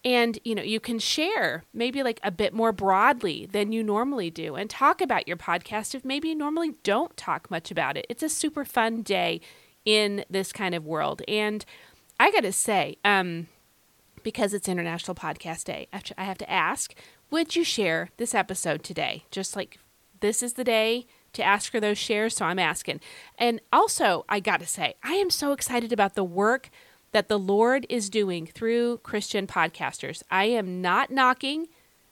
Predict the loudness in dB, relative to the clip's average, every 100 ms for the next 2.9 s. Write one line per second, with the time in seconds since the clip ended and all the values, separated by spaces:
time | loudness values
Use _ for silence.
0 | 0 2 4 2 6 4 4 0 0 -2
1 | -4 -2 -2 2 0 0 -6 -4 -2 -2
2 | 0 0 0 -2 -2 0 6 8 6